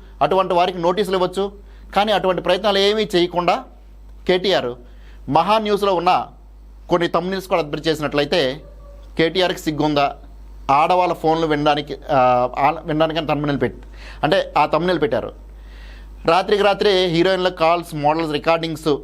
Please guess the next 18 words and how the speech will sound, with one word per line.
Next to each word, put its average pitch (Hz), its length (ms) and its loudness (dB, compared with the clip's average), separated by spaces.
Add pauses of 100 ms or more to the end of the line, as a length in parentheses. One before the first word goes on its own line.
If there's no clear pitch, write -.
(120)
అని 151 160 0
చెప్పేసి 151 240 -2
ఒకటి 135 120 0
పెట్టారు. 120 320 -4 (1300)
యాంకర్ 220 340 2
నేమ్లో 208 200 2
రాత్రికి 175 360 2
రాత్రి 180 260 2
రమ్మన్నారని 165 400 2
ఒక 127 80 -10
థంబ్‌నెయిల్. 123 360 -2 (640)
ఇక 156 100 -4
ఆ 165 120 4
యాంకర్లకు 160 640 0 (300)
రాత్రి 147 280 0
కాల్ 139 320 0
చేసి 147 140 -2
రాకపోతే 139 500 0